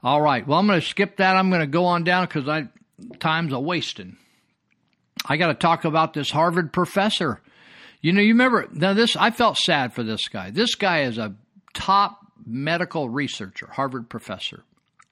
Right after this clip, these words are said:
And, uh, his name's Charles, Doctor Charles Lieber, L I E B E R, chair of Harvard University's Department of Chemistry and Chemical Biology. Now, that's one, you're not just the chair of some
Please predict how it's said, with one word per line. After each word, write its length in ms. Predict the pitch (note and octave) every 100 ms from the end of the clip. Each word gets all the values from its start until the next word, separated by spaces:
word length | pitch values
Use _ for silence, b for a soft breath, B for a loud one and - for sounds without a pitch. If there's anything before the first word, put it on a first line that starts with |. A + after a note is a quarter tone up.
| _ B B B B B B B B B B
And, 320 | D3 D#3 D3+ D3
uh, 180 | C#3
his 200 | C3+ D#3+
name's 240 | E3 C#3+ -
Charles, 640 | - D#3 E3 G3+ A3 A3+
Doctor 500 | A2 A2 E3+ A3+ -
Charles 600 | A#2 C3 G#2 G2+ E3+ F3+ C3+
Lieber, 480 | C#3 A3 E3+ F#2+ -
L 180 | - C#3+
I 160 | D#3 D#3+
E 240 | C#3+ D#3+
B 420 | C#3+ A#2+ E3 E3+
E 40 | D#3
R, 280 | G#2+ F2 - _ _ _ _
chair 500 | - - F#3 G3+ G#3+ -
of 180 | B2+ G#2
Harvard 540 | - D#3+ F3 F#3+ E3
University's 800 | C3+ E3+ E3 D3 D3+ - D3 C#3
Department 640 | - G#2+ - G#3 C3+ A2
of 160 | F#2+ -
Chemistry 680 | - G3+ G3+ - F#3+ G3 -
and 180 | A2+
Chemical 500 | - D3+ D3+ D3 D3+
Biology. 640 | A2 B2+ A#2+ B2 G2+ F#2 F#2+
Now, 180 | A2+ D#3+
that's 180 | D#3+
one, 420 | C3 D#3+ F3 F3+ - B B B B B
you're 140 | F#3+
not 220 | B3 A3
just 300 | E3+ D#3+ -
the 100 | A#2
chair 380 | - - F3 E3
of 120 | A#2
some 480 | - - F3 F3 D#3+